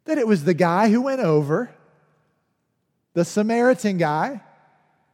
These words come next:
gave him all he had with him, put him on his donkey, drove him to the hotel, paid for his stay, nursed him back to health, and left extra money to buy whatever he needed. Isn't that the guy who acted neighborly? It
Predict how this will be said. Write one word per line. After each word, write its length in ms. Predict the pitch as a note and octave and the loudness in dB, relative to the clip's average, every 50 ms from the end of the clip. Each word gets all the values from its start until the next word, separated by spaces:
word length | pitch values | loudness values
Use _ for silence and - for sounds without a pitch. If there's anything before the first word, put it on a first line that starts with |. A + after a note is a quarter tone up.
| _ _ _ _ - | _ _ _ _ -6
gave 300 | C3 G3 G3+ A3 A3+ G3+ | 0 4 6 6 6 4
him 120 | G3+ G3 | 2 4
all 260 | F#3+ F#3+ G3+ A#3+ C4+ C#4+ | 6 6 8 8 8 8
he 100 | C#4 A3+ | 8 6
had 300 | G3+ A#3 B3 C4 C4+ C#4 | 6 6 4 4 4 6
with 240 | G#3 G#3 G3+ - | 6 6 6 6
him, 280 | - G#3+ G#3+ A3+ C4 D#4 - - - _ _ _ _ _ _ _ | 4 4 4 4 2 0 -8 -20 -20 _ _ _ _ _ _ _
put 140 | - A3+ B3 | 0 4 4
him 100 | C#4 C#4+ | 4 4
on 100 | C#4 C4+ | 4 2
his 140 | C4 A3+ F3 | 2 0 2
donkey, 420 | D3 G#3 G#3 A3 A#3 A3 A3+ A#3+ | 2 2 2 2 2 0 0 0
drove 300 | A3 D3+ F#3 G#3+ B3+ D4 | 0 4 4 4 4 4
him 60 | D#4 D4 | 2 0
to 40 | |
the 140 | D4 D4+ B3+ | 2 4 4
hotel, 480 | G#3+ A#3 A#3+ A#3 - A3 G#3+ G3+ G#3 G#3 | 6 6 4 4 4 4 6 6 6 4
paid 320 | - - A#3 B3+ C4+ C#4+ C#4 | 4 2 2 2 2 0 -2
for 140 | - C4+ | -2 -2
his 160 | C#4 C4 A3 - | -2 -2 -2 -4
stay, 500 | - - - G#3+ G3 G3 G3+ G3+ F#3+ G3 - - - - | -8 -4 2 4 6 6 6 6 4 0 -4 -14 -20 -8
nursed 320 | - F#3+ A#3 C#4 C4+ - - | 0 2 4 4 4 2 -2
him 120 | D4+ D4 | -4 0
back 280 | C#4 C#4 C4+ C#4+ C#4+ - | 4 4 4 4 2 0
to 80 | C4+ | -2
health, 320 | B3 A#3+ A#3+ A#3 A3+ A3+ - - - - | 2 4 4 4 4 2 -2 -14 -8 0
and 140 | A3 A3+ A3 | 0 4 4
left 240 | B3+ C4 A#3+ - - | 6 4 4 2 2
extra 460 | - D4 D#4+ D4+ - - - D4 D4 | 2 2 2 2 -2 -4 0 0 2
money 380 | C4+ C#4 D#4 D#4+ D#4+ D4 C4+ C4 | 4 4 4 4 4 2 2 0
to 80 | C4 | 2
buy 260 | B3+ C4+ C4+ C4+ C4+ C4+ | 4 4 4 6 6 6
whatever 420 | C4 C4 C4 C4+ C#4+ D4 D4+ D4 | 6 6 6 6 6 4 4 2
he 100 | C#4+ C#4 | 0 0
needed. 460 | C#4 C#4+ D4 D4+ C#4+ A3+ D3 B2 G#2+ - _ _ _ _ _ _ _ _ _ _ _ _ _ _ _ _ | -2 -4 -4 -4 -4 -4 -4 -4 -8 -12 _ _ _ _ _ _ _ _ _ _ _ _ _ _ _ _
Isn't 300 | A#3 D#4+ C#4 E4+ F4+ C#4 | -2 0 0 -2 0 2
that 240 | D4 C#4+ D4+ D4+ | 4 4 4 2
the 80 | - D#4+ | 0 -2
guy 380 | G3 A3 G#3 G#3 A#3+ C4+ C4 G#3+ | 2 4 4 6 6 6 6 6
who 100 | G#3+ A3 | 4 4
acted 460 | F#3+ F#3 G#3 A#3 - - C4 B3 G3+ | 4 2 0 -2 -2 -2 -4 -2 0
neighborly? 540 | G3 F#3 F#3 G3+ A3+ B3+ C4+ C#4 D#4 E4+ D#4 | 0 2 2 2 2 0 -4 -4 -4 -6 -8
It 80 | B3 | -10